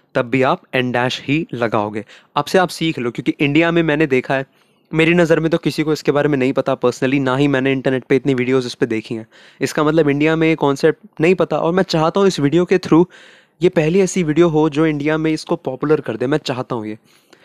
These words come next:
तो आप इसको kindly शेयर कर सकते हैं ताकि ये कॉन्सेप्ट सबको पता चले कि and dash भला क्या चीज़ है। So, एग्जांपल देखते हैं।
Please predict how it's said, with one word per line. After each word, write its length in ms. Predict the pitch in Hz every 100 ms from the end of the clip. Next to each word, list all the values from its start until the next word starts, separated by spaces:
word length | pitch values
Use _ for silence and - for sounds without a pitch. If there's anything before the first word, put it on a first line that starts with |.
| _ -
तो 120 | 160
आप 360 | - 151 156 - _ _ _ -
इसको 240 | - 170 143
kindly 340 | 135 143 160
शेयर 260 | - 135 143
कर 120 | 147
सकते 320 | - 139 151
हैं 60 | 151
ताकि 220 | 135 147
ये 180 | 123 175
कॉन्सेप्ट 480 | 151 127 - 139 -
सबको 320 | - - 156
पता 220 | 123 117
चले 260 | - 107 113 -
कि 120 | 180 -
and 200 | 160 175
dash 260 | 165 160 127
भला 320 | 117 120 123
क्या 180 | 113 107
चीज़ 280 | 110 110
है। 100 | 110 _ _ _ _ _ _ _ _ _ _ _ _ _ _ _ _ _ _ _
So, 340 | - - 165 123 _ _ _ _ _ _ _ _ -
एग्जांपल 480 | 127 131 135 160 131
देखते 280 | 107 -
हैं। 120 | 107